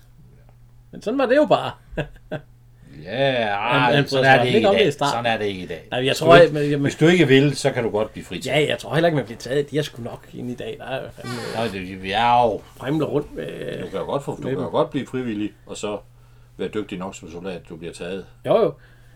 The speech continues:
Speaker 1: Men så er vi inde, øh, så er vi, så er der en stor øvelse i gang. Og de er ved en kirke. Og den, øh, Marianne, hun er ved at... Øh, ja.
Speaker 2: Grønholdt Kirke.
Speaker 1: Grønholdt Kirke, ja. Og, øh, præsten, det er Gota Andersen.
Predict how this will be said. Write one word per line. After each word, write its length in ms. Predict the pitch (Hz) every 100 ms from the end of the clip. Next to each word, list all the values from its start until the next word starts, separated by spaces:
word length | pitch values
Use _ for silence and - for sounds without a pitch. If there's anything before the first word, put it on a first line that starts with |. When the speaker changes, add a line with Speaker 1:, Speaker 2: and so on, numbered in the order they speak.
| -
Speaker 1:
Men 340 | 160 175 175 151
så 140 | 262
er 40 |
vi 160 | 254 233
inde, 300 | 254 254 190 135
øh, 220 | 113 107 104 - -
så 120 | 240
er 40 | 247
vi, 240 | 170 147
så 100 | 190
er 40 |
der 80 | 196
en 60 | 143
stor 260 | 208 156
øvelse 300 | 135 143 143
i 20 | 123
gang. 160 | 98 - - - - - - - - - - - -
Og 220 | - 123
de 120 | 147 185
er 80 |
ved 120 | 156 139
en 100 | 123
kirke. 420 | 175 233 208 - - - - - - - - - - -
Og 120 | 131
den, 180 | 180 170
øh, 460 | 131 123 113 113
Marianne, 360 | 113 117 147 127
hun 180 | 143 156
er 60 |
ved 160 | 131 120
at... 540 | 123 62 - - -
Øh, 80 | 78 - - -
ja. 100 | - - - - - - - - - -
Speaker 2:
Grønholdt 440 | 165 175 175 -
Kirke. 360 | 165 226 226 -
Speaker 1:
Grønholdt 400 | - 147 143 -
Kirke, 380 | 131 139 117 -
ja. 100 | 110 - - - - 98 - -
Og, 260 | - 127 -
øh, 80 | - -
præsten, 500 | 208 208 - 226 - - -
det 100 | 151
er 40 | 233
Gota 320 | 120 120 -
Andersen. 360 | - 180 -